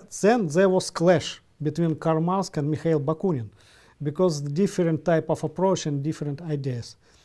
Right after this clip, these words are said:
And, uh, so, uh, first international was broke, and, uh, then started second international. And it was another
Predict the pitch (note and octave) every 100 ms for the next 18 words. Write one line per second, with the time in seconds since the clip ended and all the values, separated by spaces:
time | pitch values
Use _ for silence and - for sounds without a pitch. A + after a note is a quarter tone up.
0 | _ - D3+ D3 D#3 D3+ D3+ - G3 G#3+
1 | A3 - - D#3+ D#3+ D3+ D3+ D3 - F#3
2 | - - D#3 E3 E3 F#3 - D#3 D3 D3+
3 | D3+ D3+ C#3+ D#3+ D3+ - _ _ D3 D3
4 | C#3 D3+ D3 C#3+ C3 D#3+ F3+ - - E3
5 | E3 D3+ - E3+ D3+ B2+ - D3 C3+ D3+
6 | D3 B2 - A#2 A2+ _ _ - - D3
7 | C#3+ F#3 D3 F3 E3+ F#3+ F#3 E3 C#3+